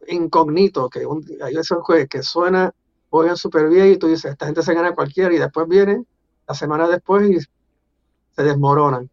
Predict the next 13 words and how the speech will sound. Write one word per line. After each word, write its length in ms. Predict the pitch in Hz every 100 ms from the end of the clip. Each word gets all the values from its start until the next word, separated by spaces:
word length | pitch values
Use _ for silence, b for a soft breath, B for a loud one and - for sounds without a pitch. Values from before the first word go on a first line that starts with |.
| _ _ _ _ _ _ _ _
Ya, 240 | 156 165
eh, 140 | 143 - - _ - _ _ _ _ _ _ _ _ _
Miami 320 | 151 151 165
ha 60 | 185
sido 240 | 185 185
mucho 220 | 185 185 190
más 120 | 185
consistente, 760 | 185 180 180 185 190 185 214 - _ _ _ _ _
así 160 | 139 160
que 160 | 175
voy 160 | 175 180
con 160 | 185 180
Miami, 520 | 170 175 180 156